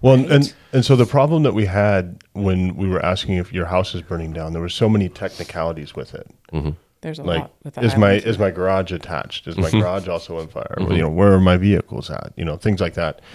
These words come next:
Speaker 2: Yeah.
Speaker 1: And so we were trying to avoid some of that. So, yeah, I think having that restaurant there helps.
Speaker 2: Is important.
Speaker 1: 'Cause then you have knives and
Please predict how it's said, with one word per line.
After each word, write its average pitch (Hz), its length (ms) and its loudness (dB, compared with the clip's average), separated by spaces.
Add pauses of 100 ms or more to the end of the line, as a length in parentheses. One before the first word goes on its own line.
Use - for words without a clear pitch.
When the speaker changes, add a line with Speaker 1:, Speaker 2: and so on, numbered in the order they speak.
Speaker 2:
Yeah. 170 200 -12
Speaker 1:
And 95 140 -4
so 92 180 0
we 95 120 -4
were 95 80 0
trying 139 320 2
to 113 120 -2
avoid 90 320 -4
some 95 160 -2
of 85 120 -2
that. 76 200 -4
So, - 160 -4
yeah, 92 240 0
I 78 100 -4
think - 400 -8
having 107 340 2
that 92 160 2
restaurant 82 520 -2
there 71 320 -8 (520)
helps. - 200 -2
Speaker 2:
Is - 20 2
important. 160 360 0
Speaker 1:
'Cause 117 120 4
then 147 140 8
you 117 100 6
have 107 180 2
knives 87 440 -4
and 78 240 -10